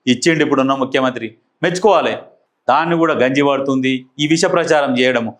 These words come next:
అవసరమా? ఏమైనా పడుతుందా గంజి? ఇట్లాంటివి మానుకోవాలి. బీఆర్ఎస్ నాయకులకు, కార్యకర్తలకు కాదు, ఆ నాయకులకు, పరిపాలించిన పాలకులకు ఈ సన్న బియ్యం ఒక్కటే చాలు, చంప మీద చెడలు చెడలు అని కొడుతుంది. నిన్న కేటీఆర్ ప్రెస్ మీట్లో మాట్లాడతాడు.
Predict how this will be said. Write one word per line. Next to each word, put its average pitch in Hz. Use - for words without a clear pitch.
అవసరమా? 139
ఏమైనా 127
పడుతుందా 131
గంజి? 127
ఇట్లాంటివి 147
మానుకోవాలి. 120
బీఆర్ఎస్ 156
నాయకులకు, 131
కార్యకర్తలకు 135
కాదు, 113
ఆ 113
నాయకులకు, 143
పరిపాలించిన 139
పాలకులకు 127
ఈ 123
సన్న 135
బియ్యం 151
ఒక్కటే 135
చాలు, 113
చంప 120
మీద 139
చెడలు 120
చెడలు 123
అని 113
కొడుతుంది. 98
నిన్న 127
కేటీఆర్ 147
ప్రెస్ 123
మీట్లో 135
మాట్లాడతాడు. 117